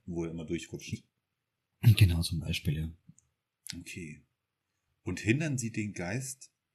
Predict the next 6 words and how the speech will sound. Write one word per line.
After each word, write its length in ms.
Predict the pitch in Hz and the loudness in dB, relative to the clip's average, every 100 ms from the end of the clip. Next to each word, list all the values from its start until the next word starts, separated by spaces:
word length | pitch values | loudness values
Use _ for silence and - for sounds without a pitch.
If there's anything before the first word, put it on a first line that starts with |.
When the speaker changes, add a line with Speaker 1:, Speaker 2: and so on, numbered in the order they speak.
| _ _ _ _ - | _ _ _ _ -8
Speaker 1:
mit 160 | - | -6
einem 300 | 92 95 90 | -4 -4 -6
Kruzifix 720 | - 160 156 - - 123 - - _ | -4 -4 -4 -6 -6 -4 -6 -10 _
daran, 540 | 120 107 107 110 120 113 _ _ _ _ _ | -4 -4 -4 -4 -6 -10 _ _ _ _ _
Sie 220 | - 107 90 | -6 -4 0
heimzusuchen. 840 | 113 131 101 82 85 - 76 | 0 0 -2 -6 -8 -10 -12